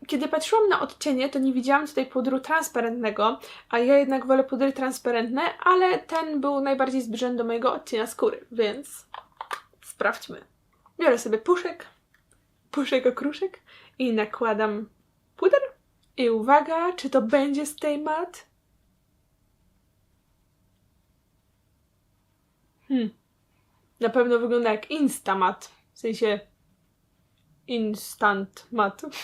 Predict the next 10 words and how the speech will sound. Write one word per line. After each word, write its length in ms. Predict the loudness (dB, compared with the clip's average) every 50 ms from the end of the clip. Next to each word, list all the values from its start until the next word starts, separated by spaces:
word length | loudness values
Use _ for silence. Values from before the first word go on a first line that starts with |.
| -16 -18 -20 -20 _ _ _ -20 -20 _ -10
Nałożę 380 | -4 0 0 0 0 -2 -4 -4
go 120 | -4 -4
najpierw 420 | -2 -2 -2 -2 -2 -4 -6 -4 -2
na 120 | -4 -4
połowę 380 | 0 4 4 4 4 4 -2 -2
twarzy, 500 | -4 -8 -4 -2 0 0 -2 -2 -4 -6
żebyście 420 | -6 -6 -8 -10 -12 -8 -8 -6
mogli 280 | -4 -4 -4 -4 -4 -4
zobaczyć 540 | -4 -6 -4 -4 -6 -6 -8 -14 -14 -10
różnicę. 920 | -8 -8 -8 -6 -6 -6 -6 -6 -6 -8 -12 -8 -6 -4 -2 -2 -4 -4